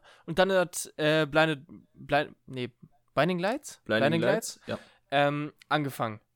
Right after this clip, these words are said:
Speaker 1: Und dann ist er so rumgesprungen und die ganzen Leute da unten sind rumgesprungen mit diesen Masken.
Speaker 2: Ja.
Speaker 1: Junge, da hatte ich Gänsehaut am ganzen Körper.
Speaker 2: Das war richtig, also das war echt cool. Die Halb-, Halftime-Show war richtig
Speaker 1: Ja.
Speaker 2: cool.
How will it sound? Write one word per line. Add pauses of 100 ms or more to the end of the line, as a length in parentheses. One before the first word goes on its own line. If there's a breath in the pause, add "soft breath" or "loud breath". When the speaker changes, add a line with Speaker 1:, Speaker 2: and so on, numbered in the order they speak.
Speaker 1:
Und
dann
ist
er
so
rumgesprungen
und
die
ganzen
Leute
da
unten
sind
rumgesprungen
mit
diesen
Masken. (180 loud breath)
Speaker 2:
Ja.
Speaker 1:
Junge,
da
hatte
ich
Gänsehaut
am
ganzen
Körper.
Speaker 2:
Das
war
richtig,
also
das
war
echt
cool.
Die
Halb-,
Halftime-Show
war
richtig
Speaker 1:
Ja.
Speaker 2:
cool.